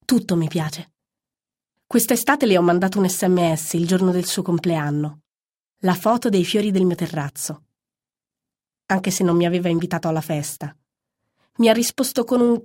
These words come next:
"grazie". E dopo tre mesi senza vederla, quando l'ho incontrata, proprio ieri, nel momento sbagliato, nel posto sbagliato, al supermercato dove ero andato a comprare le ultime cose per la scuola con la vipera.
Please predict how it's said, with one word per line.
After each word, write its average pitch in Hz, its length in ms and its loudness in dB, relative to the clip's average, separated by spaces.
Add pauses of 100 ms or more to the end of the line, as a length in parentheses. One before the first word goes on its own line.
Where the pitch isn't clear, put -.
"grazie". 175 840 -2 (1000)
E 190 140 0
dopo 185 340 -4
tre 202 240 0
mesi 196 320 2
senza 180 380 -4
vederla, 202 600 -2
quando 233 340 2
l'ho 202 80 0
incontrata, 202 720 -2 (480)
proprio 220 340 0
ieri, 151 380 -2 (540)
nel 226 160 4
momento 247 420 2
sbagliato, 185 680 0
nel 214 260 2
posto 277 440 -2
sbagliato, 202 840 -4 (640)
al 190 120 0
supermercato 190 760 -2
dove 185 200 2
ero 202 140 0
andato 202 260 0
a 185 60 -4
comprare 185 480 -2
le 180 140 2
ultime 226 300 -2
cose 196 260 -2
per 185 120 -6
la 185 100 -2
scuola 208 340 -2
con 170 180 -2
la 160 80 -2
vipera. 147 420 -4